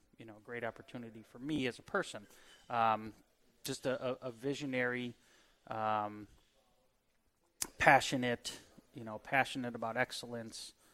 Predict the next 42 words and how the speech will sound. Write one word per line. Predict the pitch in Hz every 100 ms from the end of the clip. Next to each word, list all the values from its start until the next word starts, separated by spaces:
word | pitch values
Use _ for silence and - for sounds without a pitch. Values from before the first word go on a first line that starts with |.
| _ -
um, | - 104 104 104 104 101 -
wouldn't | 127 123
accept | 120 - 123 -
anything | 120 117 - 113 117
less | 120 -
than, | - 113 110 107 -
than | 120 113
the |
best, | 107 127 117 -
and | 113
he | 120
challenged | - - 127 135 117 107
you | 117 110 110 -
to, | 113 107 110 _ _ _ _ _
to | -
do | 120 - 131
that. | 113 95 87 - _ -
You | 107
know, | 107
he | 113
challenged | - - 127 123 117 101
you, | 120 117
and, | 110 117
and, | 113 107 101 - _ _ _ _
um, | 110 107 107 104 _ _ - - -
people | 151 147 127
that | 123 113
he | 120
liked | 117 123 160 - -
and, | 127 113 113
and | 120 117
wanted | 120 131 131 110
to, | - 120 110
knew | 123 147 156
could | - 123
be | 139
successful, | - - - 143 - 151
he | 120
challenged | - 135 131 120
them | 120 113
very | 123 120
hard, | 113 117 107 104